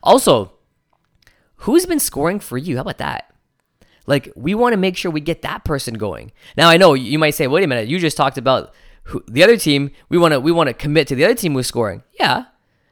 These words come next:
that's true. But then you're, but then that's the decision I made. You are now forcing their coach, the opponent's coach, to make a decision on what you're gonna do. And that's okay. Right? It's a game of chess.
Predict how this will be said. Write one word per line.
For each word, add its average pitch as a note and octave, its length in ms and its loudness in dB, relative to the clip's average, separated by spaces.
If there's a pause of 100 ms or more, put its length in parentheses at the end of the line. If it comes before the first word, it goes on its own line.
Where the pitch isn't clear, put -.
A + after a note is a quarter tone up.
(100)
that's - 160 -6
true. E3 160 -4
But C3 140 -10
then D3+ 160 -2
you're, E3+ 380 -4
but C3 140 -6
then C#3 260 -2
that's G3 240 0
the D3+ 60 -6
decision C3+ 380 -6
I F3 160 -4
made. A2+ 160 -6 (320)
You F#3 240 4
are G3 80 6
now D3+ 180 2
forcing C#3+ 600 -4
their A3 240 2
coach, C3+ 460 -6
the B2 100 -8
opponent's A3+ 400 -2
coach, C3+ 320 -6 (160)
to D3 100 -6
make D3+ 180 0
a D3 60 -2
decision B2+ 380 -4
on A2 160 -6
what A#2 100 -6
you're B2 140 -4
gonna A2+ 160 -4
do. D#2 180 -14 (140)
And - 100 2
that's C#4 140 2
okay. C#4 340 -2 (500)
Right? - 100 0
It's A#3 100 -6
a - 20 -10
game C3+ 160 -2
of F3 60 -4
chess. C3+ 320 -4